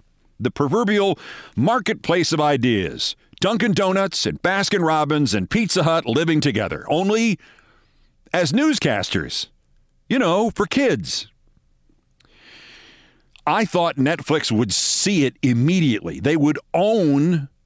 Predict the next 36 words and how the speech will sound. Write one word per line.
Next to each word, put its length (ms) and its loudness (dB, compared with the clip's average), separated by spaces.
news. 800 0
All 280 2
of 80 0
it. 100 0
I 80 2
mean, 280 0
these 420 0
were 140 2
the 120 0
people 340 0
who 180 4
realized 640 0
America 420 0
was 200 2
too 200 0
lazy 380 0
to 100 0
go 220 0
down 400 0
to 120 0
the 120 -2
video 480 0
store 480 0
anymore, 500 2
so 160 0
they 160 0
began 440 0
to 80 0
send 360 0
America 540 2
rented 560 0
D 200 0
V 200 2
Ds 380 0
by 260 0
mail, 540 2